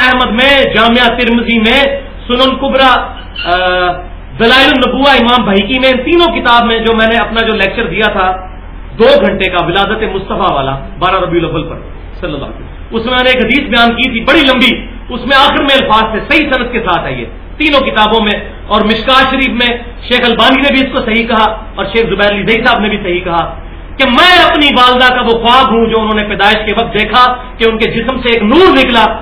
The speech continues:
جس سے شام کے محلات بھی ان کے لیے روشن ہو گئے۔ تو یہ نور سے مراد نور ہدایت کہ آپ صلی اللہ علیہ وسلم کی دعوت ہدایت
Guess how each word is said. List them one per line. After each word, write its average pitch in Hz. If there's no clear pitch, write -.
جس 208
سے 233
شام 180
کے 226
محلات 202
بھی 226
ان 208
کے 202
لیے 180
روشن 156
ہو 107
گئے۔ 104
تو 254
یہ 240
نور 277
سے 262
مراد 240
نور 226
ہدایت 233
کہ 208
آپ 302
صلی 277
اللہ 254
علیہ 240
وسلم 233
کی 226
دعوت 226
ہدایت 214